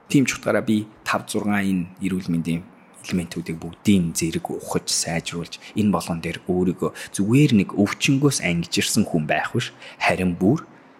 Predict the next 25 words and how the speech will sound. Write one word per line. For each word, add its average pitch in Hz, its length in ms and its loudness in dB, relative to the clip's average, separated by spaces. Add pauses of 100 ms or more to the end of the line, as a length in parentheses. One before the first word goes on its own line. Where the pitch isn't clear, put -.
(340)
тэр - 160 0
цаанаасаа 104 480 0
ологдсон 85 400 -4
тэр - 160 -4
системийг - 560 -2
110 101 240 0
20% 92 720 2
ашиглах - 480 0
чадвартай - 480 -4
тим 87 240 -2
хүн 78 160 -8
болохын - 240 -10
тулд - 240 -4
энэ 85 160 -4
болгон 80 320 -8
дээр 98 160 -4 (480)
хичээж - 480 0
анхаарч - 560 -2
ажиллаж - 560 -2
явдаг - 240 -6
хүн - 240 -8
байна. - 160 -20 (960)
Тэг - 160 -16
тэр 110 160 2
утгаараа 120 480 0